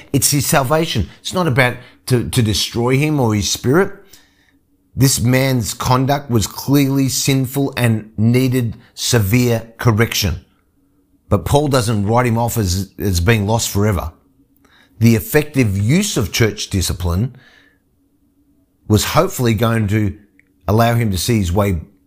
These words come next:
back to true salvation. All the discipline in the church should be carried out in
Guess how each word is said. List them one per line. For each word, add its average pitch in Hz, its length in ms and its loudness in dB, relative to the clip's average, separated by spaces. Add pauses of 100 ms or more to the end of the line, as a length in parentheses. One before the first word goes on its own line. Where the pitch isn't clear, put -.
(120)
back 107 260 -2
to 87 80 -6
true 98 180 -2
salvation. 80 640 -4 (1900)
All 165 380 2
the 139 100 2
discipline 107 640 -4 (520)
in 123 100 4
the 113 100 2
church 110 300 -2
should - 180 0
be 98 80 2
carried 107 400 0
out 101 220 -2 (160)
in 98 380 -2